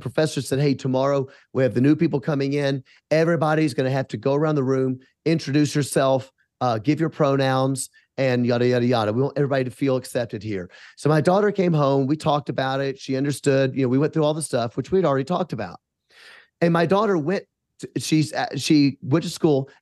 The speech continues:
asked if she could have a one-on-one with the professor, knowing she's probably gonna get kicked out of this thing. In fact, she, she actually could get,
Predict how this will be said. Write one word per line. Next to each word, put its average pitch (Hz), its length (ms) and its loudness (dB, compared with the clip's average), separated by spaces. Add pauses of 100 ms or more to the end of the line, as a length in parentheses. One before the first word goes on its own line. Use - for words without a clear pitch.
asked 160 300 -2
if 143 100 -6
she - 160 -2
could 151 120 0
have 143 160 2
a 135 40 0
one-on-one 151 640 0
with 147 140 -2
the 175 80 -8
professor, 143 640 -2 (580)
knowing 165 720 0 (220)
she's - 320 -6
probably 175 360 0
gonna 165 220 -2
get 151 220 -6
kicked - 240 -6
out 175 220 0
of 165 80 2
this 123 180 -2
thing. 113 300 -2
In 180 160 -2
fact, 165 500 -2 (380)
she, 190 440 -2
she 180 260 0
actually 262 380 0
could 190 300 0
get, 131 180 -4